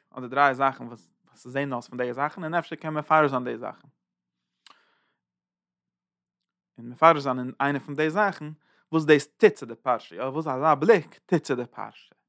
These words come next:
און נישט נאר צו איין פרשה, sondern צו א סאך פרשה, צו אלע אין איין פרשה. איז אזוי,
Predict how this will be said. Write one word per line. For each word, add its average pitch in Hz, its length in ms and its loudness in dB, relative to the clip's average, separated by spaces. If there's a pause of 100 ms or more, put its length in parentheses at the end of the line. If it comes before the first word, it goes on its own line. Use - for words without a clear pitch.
(100)
און 120 260 -20
נישט 127 180 -16
נאר 120 80 -8
צו - 100 -12
איין 156 160 6
פרשה, 131 360 2
sondern 131 40 -2
צו 143 120 -6
א 143 40 -4
סאך 208 220 2
פרשה, - 360 -4
צו - 160 -10
אלע 151 160 2
אין 156 220 -4
איין 135 140 2
פרשה. - 380 -18 (1500)
איז 135 100 -4
אזוי, 147 280 2